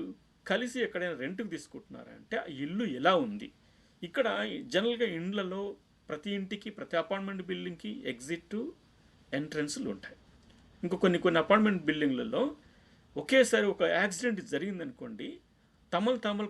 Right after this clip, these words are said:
కాపాడుకోవడానికి అపార్ట్‌మెంట్ వాళ్ళందరూ కలిసి ఈ స్టెయిర్‌కేస్ దగ్గరికి వచ్చేస్తే అక్కడ ఒత్తిడైపోతది. అందువలన కొంతమంది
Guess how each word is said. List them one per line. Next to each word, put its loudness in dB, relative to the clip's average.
కాపాడుకోవడానికి -4
అపార్ట్‌మెంట్ -6
వాళ్ళందరూ 0
కలిసి -2
ఈ 0
స్టెయిర్‌కేస్ -4
దగ్గరికి -4
వచ్చేస్తే -10
అక్కడ 4
ఒత్తిడైపోతది. 6
అందువలన -2
కొంతమంది -4